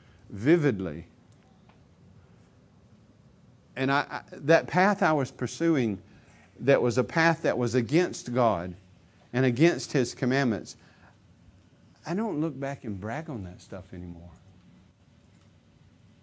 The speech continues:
It's, a lot of it was shameful. We've forgotten how to blush. We've taught our kids not to blush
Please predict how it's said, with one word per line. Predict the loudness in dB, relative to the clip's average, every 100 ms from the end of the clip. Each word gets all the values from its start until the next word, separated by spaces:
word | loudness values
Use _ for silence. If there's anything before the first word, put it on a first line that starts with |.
| _ _ _ _ _ _ _ _ -20 _ _ _ -18 -12 -12 -14 -20 -20 -20 -20 -18
It's, | -16 -16 -18 -20 -20 -20 _ _ -18 -6
a |
lot | -2 0
of | 0
it | -4
was | -8
shameful. | -10 -4 -2 -2 -6 -20 -20 -20 _ -20 -20 -20 -20 -20 -20 _ _
We've | 8 8
forgotten | 4 4 6 4 2
how | -2 0
to | 0
blush. | 2 4 4 0 -10 -20 -20 -20 -20 -20 -20 _ -20 -20 -20 -20 -20 -20 -20 -20 -20 -20 -20 _
We've | -2 4
taught | 6 8
our | 6
kids | 6 4 4 4
not | 2 0 -2
to |
blush | -4 -4 -6 -10 -18 -20